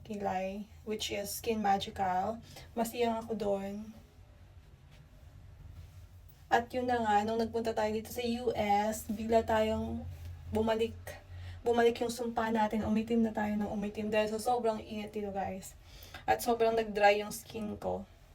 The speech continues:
Tapos, nangitim talaga, as in negra. Bumabalik na yung sumpa natin.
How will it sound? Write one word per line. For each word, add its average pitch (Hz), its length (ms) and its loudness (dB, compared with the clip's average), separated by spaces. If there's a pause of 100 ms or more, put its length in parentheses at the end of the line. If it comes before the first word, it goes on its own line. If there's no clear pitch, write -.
(600)
Tapos, 220 560 0
nangitim 214 400 -2
talaga, 202 400 -2
as - 80 -10
in 214 140 -6
negra. 190 400 -4
Bumabalik 202 480 2
na 208 100 -6
yung 208 80 -6
sumpa 196 400 -8
natin. - 400 -12